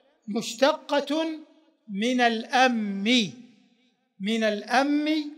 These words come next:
وهو القصد، وهو القصد، وهو على وزن فعال من صيغ الآلة سماعا،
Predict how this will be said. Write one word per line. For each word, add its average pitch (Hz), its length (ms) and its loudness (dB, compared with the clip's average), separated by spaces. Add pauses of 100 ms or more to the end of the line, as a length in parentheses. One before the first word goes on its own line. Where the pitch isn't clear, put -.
(120)
وهو 269 600 4 (480)
القصد، 233 640 2 (760)
وهو 220 600 2
القصد، 220 580 -2 (760)
وهو 233 380 4
على 220 320 2
وزن 254 680 2 (1200)
فعال 220 600 4
من 202 140 -6
صيغ 226 400 0
الآلة 226 560 4 (440)
سماعا، 220 800 0